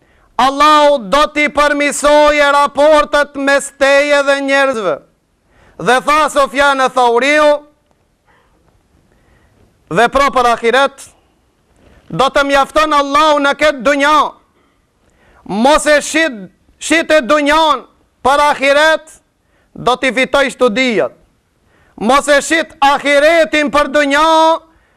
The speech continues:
se kemi hum të dijat." Gjithashtu, tha Sofjan e Thauriu, "Puno për këtë dunja, atë sa ka me jetu. Puno për ahiretin,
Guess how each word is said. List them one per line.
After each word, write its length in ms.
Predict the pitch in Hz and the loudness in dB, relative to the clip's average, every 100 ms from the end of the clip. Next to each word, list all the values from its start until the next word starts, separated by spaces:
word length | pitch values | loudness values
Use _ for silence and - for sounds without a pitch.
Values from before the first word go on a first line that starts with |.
| _ | _
se 260 | - 285 | -2 -2
kemi 440 | 302 311 302 285 285 | 0 -2 0 0 0
hum 340 | 294 330 339 | 0 0 -2
të 160 | 330 302 | -2 -2
dijat." 380 | 311 311 226 135 _ - | 0 -2 -2 -6 _ -4
Gjithashtu, 640 | 262 277 269 - 339 359 - _ _ _ _ _ | 0 0 -2 0 0 -2 -10 _ _ _ _ _
tha 180 | 269 294 | -2 0
Sofjan 480 | 294 220 285 285 | -2 0 0 0
e 80 | 277 | 0
Thauriu, 380 | 262 277 262 226 | 0 0 0 -2
"Puno 300 | 165 262 285 403 | -2 0 2 0
për 160 | 330 302 | 0 0
këtë 200 | 285 202 | 0 0
dunja, 380 | 254 269 240 165 _ _ _ _ _ _ _ _ _ - | -2 0 -2 -4 _ _ _ _ _ _ _ _ _ -4
atë 220 | 269 285 | -2 -4
sa 200 | - 254 | -4 -2
ka 140 | 247 | -2
me 120 | 240 233 | -2 -2
jetu. 400 | 220 220 165 - _ _ _ _ _ _ _ _ _ | -4 -4 -8 -10 _ _ _ _ _ _ _ _ _
Puno 360 | 220 269 330 | 0 2 2
për 180 | 262 285 | 2 0
ahiretin, 840 | 285 254 269 285 320 311 311 294 | 0 0 0 2 0 0 -2 -4